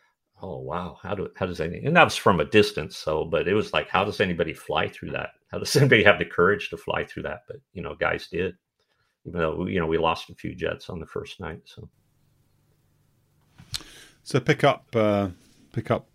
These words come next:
Speaker 2: the, the mission narrative then, Cluzo. So
Speaker 1: Mm-hmm.
Speaker 2: you, you, you've come off the tanker, you formed up into your eight ship wall.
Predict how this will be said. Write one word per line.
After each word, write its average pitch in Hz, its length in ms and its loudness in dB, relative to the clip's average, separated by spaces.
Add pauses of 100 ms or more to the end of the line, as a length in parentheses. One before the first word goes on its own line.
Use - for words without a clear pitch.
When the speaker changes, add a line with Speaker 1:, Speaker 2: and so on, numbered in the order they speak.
Speaker 2:
the, 101 320 -2
the 101 120 -4
mission 101 380 -2
narrative 90 440 -6
then, 85 280 -12
Cluzo. 92 320 -8
So - 140 -6
Speaker 1:
Mm-hmm. - 20 -2
Speaker 2:
you, 95 180 0 (100)
you, 101 140 -2
you've 101 400 4
come 104 180 4
off 98 80 0
the 110 80 0
tanker, 107 300 0
you 98 120 0
formed 98 280 -2
up 98 200 -2
into 98 300 -4
your 92 340 -2
eight 101 100 -6
ship - 180 -8
wall. 98 340 -2